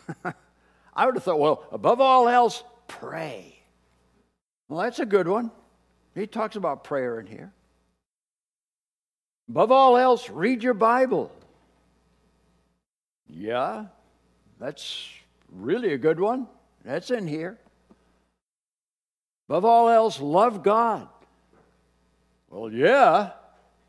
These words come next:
that's in there. But he didn't say those things. Why guard your heart? What in the world does that mean?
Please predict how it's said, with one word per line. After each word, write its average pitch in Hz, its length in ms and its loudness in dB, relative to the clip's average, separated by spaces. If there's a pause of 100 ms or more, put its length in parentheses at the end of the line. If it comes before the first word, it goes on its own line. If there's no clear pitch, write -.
(420)
that's 196 300 -4
in 202 160 2
there. 196 400 -2 (2250)
But 143 80 -10
he 190 100 2
didn't 214 180 -6
say 254 200 0
those 160 260 -4
things. - 160 -20 (1500)
Why 214 440 -6 (480)
guard 170 400 -8
your 170 160 -8
heart? 151 420 -16
What 247 360 -6
in 170 160 -8
the 147 100 -6
world 196 640 -4
does 156 240 -8
that 165 240 -10
mean? 233 440 -12